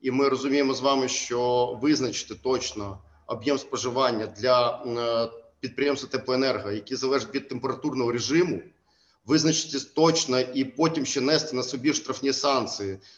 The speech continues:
за пере-, пере-, перебор газу або недобор, це неможливо. Ми не конвеєр, ми не виробництво, підприємство, яке може, виробляючи цемент, може відрегулювати свої споживання, потреби газу, там,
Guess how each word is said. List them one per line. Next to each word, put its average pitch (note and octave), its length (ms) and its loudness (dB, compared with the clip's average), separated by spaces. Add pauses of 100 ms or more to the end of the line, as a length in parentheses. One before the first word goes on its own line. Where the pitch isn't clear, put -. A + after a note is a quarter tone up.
(140)
за B2+ 500 6 (200)
пере-, C#3+ 480 4
пере-, D3 420 6
перебор D3 560 8
газу C3 300 6
або B2+ 180 4
недобор, C3+ 640 6 (180)
це D3 140 2
неможливо. D3 720 6
Ми D#3+ 180 8
не F3 120 6
конвеєр, A#2+ 720 2 (240)
ми C#3+ 120 4
не E3+ 100 8
виробництво, E3 640 6
підприємство, D3 800 4
яке C3+ 180 2
може, C#3+ 520 2 (840)
виробляючи C#3+ 540 6
цемент, D#3 460 4 (340)
може C3+ 220 0
відрегулювати C#3+ 680 6
свої C#3 280 0
споживання, C3+ 580 2
потреби C3 400 0
газу, C#3 420 4
там, A#2 280 0